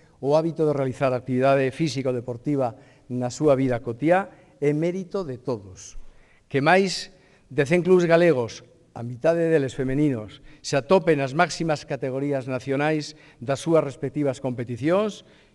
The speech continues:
incluído o f-, o frigorífico de Cangas, é froito do voso empeño. Que Galicia teña trescentos doce deportistas de alto nivel en corenta e sete modalidades deportivas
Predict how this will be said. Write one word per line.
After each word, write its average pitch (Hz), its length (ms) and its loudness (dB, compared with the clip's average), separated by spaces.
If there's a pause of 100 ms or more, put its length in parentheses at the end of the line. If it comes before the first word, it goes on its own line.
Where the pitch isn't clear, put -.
(460)
incluído 120 800 -4 (560)
o 117 80 -12
f-, - 160 -18
o 120 80 -6
frigorífico 123 800 -6
de 120 160 -6
Cangas, 170 560 -2 (400)
é 151 80 8
froito 175 720 2
do 131 80 -2
voso 147 240 0
empeño. 117 480 -4 (400)
Que 151 160 4
Galicia 175 400 2
teña 190 320 0
trescentos 175 560 0
doce 165 400 2
deportistas 151 800 -2 (400)
de 139 80 4
alto 170 320 2
nivel 151 400 -2 (300)
en 139 160 -2
corenta 135 260 0
e 127 60 -2
sete 175 180 0
modalidades 147 540 4
deportivas 170 720 -2